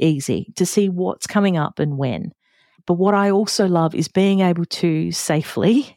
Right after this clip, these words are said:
<laughs> you know, and that means when I message the hotel, I'm actually messaging the hotel. And when someone messages me, I know it's actually them. So safely communicate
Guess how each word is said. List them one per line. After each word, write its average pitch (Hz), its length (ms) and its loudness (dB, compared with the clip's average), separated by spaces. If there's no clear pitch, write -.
<laughs> - 140 -20
you 190 100 0
know, 165 280 2
and 196 160 4
that 190 160 0
means 160 500 0
when 170 280 2
I 175 160 2
message 170 380 -2
the 160 80 0
hotel, 160 640 -2
I'm 151 140 2
actually 165 320 0
messaging 156 460 0
the 147 80 2
hotel. 160 420 0
And 220 100 4
when 151 140 2
someone 156 320 -2
messages 151 500 -2
me, 196 340 0
I 165 100 2
know 165 260 2
it's - 160 -4
actually 151 380 -4
them. 143 320 -2
So - 180 -2
safely 185 600 0
communicate 180 1000 0